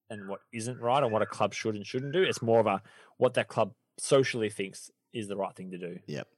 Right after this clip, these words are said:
Speaker 2: But once again, we all s-, we, we all are under the law. And so I think
Speaker 1: Correct.
Speaker 2: Yeah, so I, I just
Speaker 1: You
Speaker 2: don't
Speaker 1: could work. If you had a criminal thing over your head, you could work.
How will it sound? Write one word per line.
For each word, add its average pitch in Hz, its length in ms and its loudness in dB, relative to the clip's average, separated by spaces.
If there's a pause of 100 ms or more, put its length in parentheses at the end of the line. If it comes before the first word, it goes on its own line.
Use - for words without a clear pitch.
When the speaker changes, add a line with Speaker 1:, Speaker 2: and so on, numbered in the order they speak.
(1040)
Speaker 2:
But 135 80 6
once 135 200 4
again, 113 260 2
we 113 140 2
all 117 100 2
s-, - 260 -6
we, 117 220 -4
we 117 240 0
all 117 380 6 (880)
are 104 400 -2 (240)
under 107 380 0
the 98 480 -4 (160)
law. 101 480 4 (1400)
And 104 100 -20
so 120 100 -2
I 117 40 -2
think 160 220 4
Speaker 1:
Correct. - 380 0
Speaker 2:
Yeah, 98 240 -4
so 131 220 -2
I, - 680 -14
I - 20 -10
just 147 200 -10
Speaker 1:
You 156 60 6
Speaker 2:
don't - 80 4
Speaker 1:
could 180 120 6
work. 117 260 8
If - 60 -20 (360)
you - 140 -20
had - 160 -20
a - 40 -4
criminal 117 220 4
thing 113 160 0
over 107 140 4
your 104 80 2
head, 117 180 4
you 202 100 0
could 110 160 0
work. 92 400 -6